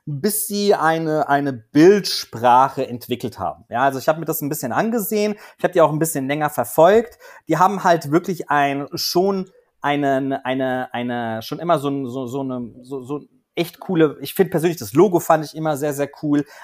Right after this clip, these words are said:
Aber gerade am Anfang waren die eher so auf einem minimalistischen, ähm, Trip, ne?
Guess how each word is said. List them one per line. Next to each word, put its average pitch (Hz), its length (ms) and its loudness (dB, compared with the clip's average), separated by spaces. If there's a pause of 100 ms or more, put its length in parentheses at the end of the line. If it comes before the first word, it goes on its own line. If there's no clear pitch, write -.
Aber 147 180 4
gerade 220 320 6
am 160 140 4
Anfang 185 600 0
waren 160 320 4
die 160 300 2
eher 196 180 8
so 170 240 4
auf 147 200 2
einem 143 260 0
minimalistischen, 139 1080 0 (100)
ähm, 104 400 -14
Trip, - 300 -10
ne? 151 160 -4